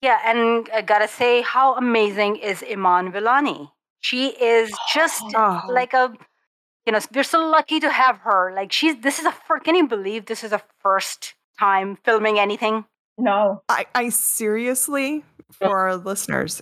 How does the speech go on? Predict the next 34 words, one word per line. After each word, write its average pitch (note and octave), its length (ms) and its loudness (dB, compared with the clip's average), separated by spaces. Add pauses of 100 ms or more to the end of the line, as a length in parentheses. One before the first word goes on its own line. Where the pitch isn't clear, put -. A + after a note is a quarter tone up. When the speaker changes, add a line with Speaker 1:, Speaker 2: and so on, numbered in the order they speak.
Speaker 2:
if F#3+ 140 -2
anybody G3 360 -2
has F#3 200 -4
her F3+ 100 -4
contact G#3 440 -2
info, D3 400 -2 (340)
we G3+ 220 -2
would A#3+ 200 -2
like A3 240 0
for A3+ 120 -2
her G3 160 -4
to F#3+ 60 -2
become F3 320 -4
an E3 60 -2
official E3+ 340 0
member D#3 300 0
of D#3 100 -2
the D3 60 -2
Save C#3 240 -2
Daredevil C3+ 360 -2
team. - 340 -6 (220)
Speaker 1:
Absolutely. C#4 400 2
Speaker 3:
Mm-hmm. F3+ 140 -4 (200)
Speaker 1:
Please, D#4 140 2
Speaker 2:
Um, D#3+ 320 -2
Speaker 1:
Iman, G#3+ 440 2
Speaker 2:
<laughs> D#4+ 80 0
Speaker 1:
if D4 200 0
you're A#3+ 400 2 (640)
listening C#4 300 0
to C#4+ 100 -4
this C#4 420 0
or A3 180 4
anyone's, A#3 720 -2